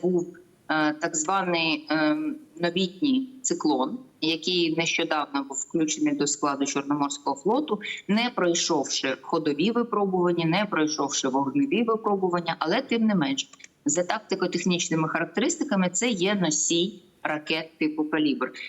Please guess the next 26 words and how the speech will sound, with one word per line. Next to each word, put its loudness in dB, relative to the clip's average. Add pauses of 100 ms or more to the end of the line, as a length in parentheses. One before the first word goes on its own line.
(140)
І 2
може 2
бути 0
на 2
борту 0 (340)
до 4
вісьмох 0
таких -2
ракет. -2 (420)
Це 0
ракети 0
високоточні 0
і 2
можуть 0
бути 0
застосовані, 0
незважаючи 2
на -2
те, -2
що 0
всім 0 (300)
правилам 0
здорового 0
глузду 0 (160)
суперечить 0
використання 0